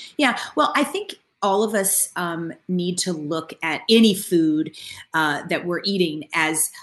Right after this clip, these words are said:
you wanna put into your body the most good with the least bad. I know that that was something that I focused on as an athlete, right? I, I wanna, I wanna bring in the most good with the least amount of bad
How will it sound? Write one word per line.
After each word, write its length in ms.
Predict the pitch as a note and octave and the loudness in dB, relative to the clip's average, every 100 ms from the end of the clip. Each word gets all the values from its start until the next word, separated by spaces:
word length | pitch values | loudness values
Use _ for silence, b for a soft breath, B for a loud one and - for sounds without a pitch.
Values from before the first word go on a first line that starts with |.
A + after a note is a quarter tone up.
| B - | B -6
you 200 | G3+ G3 | -4 2
wanna 280 | G#3 B3 | 4 4
put 180 | A#3+ A3+ | 4 2
into 160 | G#3 F#3+ | 2 2
your 100 | F3+ | 2
body 280 | F3+ E3+ F3 | 2 4 2
the 120 | E3 | 2
most 440 | E3 E3 E3+ - | 0 -2 -2 -2
good 180 | F3+ D#3+ | -2 0
with 140 | D#3 | -2
the 80 | D#3 | -4
least 340 | D3+ D#3 - - | -2 -2 -2 -2
bad. 300 | C#3 - - | -2 -2 -2
I 80 | F#3 | 0
know 160 | F#3+ F#3+ | 2 2
that 140 | F3+ | 2
that 180 | E3 E3+ | 2 2
was 160 | E3 | -2
something 320 | E3+ D#3 D#3+ D3+ | -2 -4 -4 -4
that 140 | - D#3 | -6 -8
I 100 | D3+ | -6
focused 360 | D3+ D3 - | -4 -4 -2
on 120 | D3 | -2
as 100 | C#3+ | -2
an 100 | C#3+ - | -2 0
athlete, 400 | C#3+ C#3+ D3 C#3 | -2 -2 -4 0
right? 200 | D#3 D3 - | 0 0 0
I, 100 | E3 E3 | -2 -2
I 60 | E3+ | -2
wanna, 320 | E3+ E3 D#3 - | 0 -2 -4 -6
I 60 | |
wanna 180 | D#3+ E3 | -4 -4
bring 220 | D#3 D#3+ | -2 -2
in 100 | D#3 | -2
the 80 | D3 | -4
most 440 | D3+ E3+ F#3+ - - | 0 4 4 4 0
good 240 | D#3 C#3+ | 0 0
with 160 | D#3+ - | -4 -6
the 120 | A#2 | -12
least 500 | G3+ B3+ D4+ D#4 - | -6 0 4 4 4
amount 300 | B3+ A#3 A3 | 4 4 6
of 100 | G3+ | 6
bad 340 | F3+ F3 E3 | 4 4 4